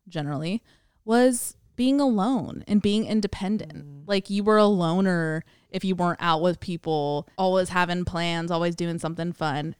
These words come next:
Speaker 1: And now it's the best thing in the fucking world.
Speaker 2: Oh my God. If I could be alone for the rest of my life.
Speaker 1: Exactly. Like, now you, you need to recharge. And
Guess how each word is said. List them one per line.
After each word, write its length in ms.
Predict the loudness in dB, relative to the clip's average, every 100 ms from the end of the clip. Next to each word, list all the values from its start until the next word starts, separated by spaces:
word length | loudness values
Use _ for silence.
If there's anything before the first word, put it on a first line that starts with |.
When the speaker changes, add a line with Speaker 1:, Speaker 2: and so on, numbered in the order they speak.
| 0
Speaker 1:
And 240 | 2 4
now 500 | 4 2 4 2 -2 _
it's 120 | -4 -2
the 140 | -2 -2
best 260 | 0 0 2
thing 140 | 0
in 60 | 0
the 80 | 2
fucking 360 | 2 2 0
world. 360 | 2 4 4 4
Speaker 2:
Oh 100 | 2
my 140 | 2
God. 260 | -2 -2 -2
If 80 | -2
I 60 |
could 80 | -2
be 80 | 0
alone 220 | 0 -2
for 100 | -2
the 80 | -4
rest 260 | -6 -10 -8
of 40 |
my 100 | -8
life. 180 | -8 -12 -8
Speaker 1:
Exactly. 600 | -4 0 0 0 -2 0
Like, 240 | 0 -2 0
now 360 | 2 2 0 -2
you, 260 | -4 -4 -2
you 200 | 0 2
need 320 | 2 0 -2
to 100 | -2
recharge. 800 | -2 -6 -4 -4 -4 -6 -10 -6
And 360 | -2 0 -2